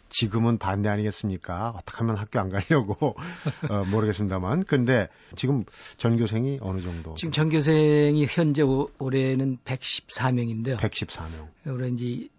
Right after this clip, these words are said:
Speaker 2: 입학생 수가 이제 한 이십 명이 넘게 생겼어요.
Speaker 1: 음.
Speaker 2: 그래서 이제 그 장학회 관계하시는 분들이 농담으로 이제 자꾸 장학금이 부족하다, 학생 수가 늘어나면
Speaker 1: <laughs>
Speaker 2: 그러니까 학생 수를 좀,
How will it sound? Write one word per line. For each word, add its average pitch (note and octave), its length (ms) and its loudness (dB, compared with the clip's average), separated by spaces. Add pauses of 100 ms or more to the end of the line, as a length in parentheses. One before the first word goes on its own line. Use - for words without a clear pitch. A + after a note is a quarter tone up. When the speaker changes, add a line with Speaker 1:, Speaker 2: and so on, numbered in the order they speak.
(340)
Speaker 2:
입학생 C#3 960 0
수가 C3+ 360 -2
이제 B2 280 -2 (720)
한 B2 180 -8
이십 D3 280 4
명이 C#3 580 2
넘게 C3+ 400 0
생겼어요. A#2+ 500 -2
Speaker 1:
음. G2 540 2
Speaker 2:
그래서 B2+ 220 -4
이제 B2+ 260 -6 (800)
그 C#3+ 440 2
장학회 D3 1000 4 (240)
관계하시는 C#3+ 600 4
분들이 B2 440 2 (640)
농담으로 C3+ 560 6
이제 B2 120 2
자꾸 A2+ 240 -6
장학금이 B2 800 -2
부족하다, B2 480 -4
학생 A2+ 240 -4
수가 C3+ 240 0
늘어나면 A#2 580 0
Speaker 1:
<laughs> - 380 -4
Speaker 2:
그러니까 D3+ 300 4
학생 C#3 320 0
수를 C#3+ 280 2
좀, C3 220 2